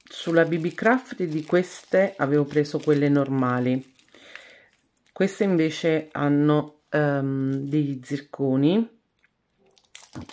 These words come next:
e io le avevo presi da AliExpress, le altre, ma vi dico che io mi ci trovo benissimo con queste, veramente bene.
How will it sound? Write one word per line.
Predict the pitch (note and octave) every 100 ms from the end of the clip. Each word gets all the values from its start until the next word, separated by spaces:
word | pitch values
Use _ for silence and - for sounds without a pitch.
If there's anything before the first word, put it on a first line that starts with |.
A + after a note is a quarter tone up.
| - _ - _ _ _
e | D#3+
io | D#3+
le | D3+ C#3
avevo | D3+ D#3
presi | E3 D3+ C#3+ C#3+ C#3+
da | C3+ C3+
AliExpress, | C3+ C3+ C3 - - C3+ C3 C3+ - - _ _ - _ _
le | C3+
altre, | C3 C3 C3+ _ C3+ C#3 C3+ _ _ _ - - _ _
ma | C#3+
vi | C3+
dico | C3 C3 - C#3+
che | C3+
io | C3+ C3+
mi | C3+
ci | C3 -
trovo | C#3+ C3+ C3 B2+
benissimo | B2 C#3 B2+ B2+ - D3 B2+ B2+
con | B2+ B2+
queste, | - B2+ - - C#3 - _ _ _ _ _ _ _ _
veramente | C#3+ B2+ B2+ C#3 C3+ C3
bene. | B2+ C3 B2+ C3 C3+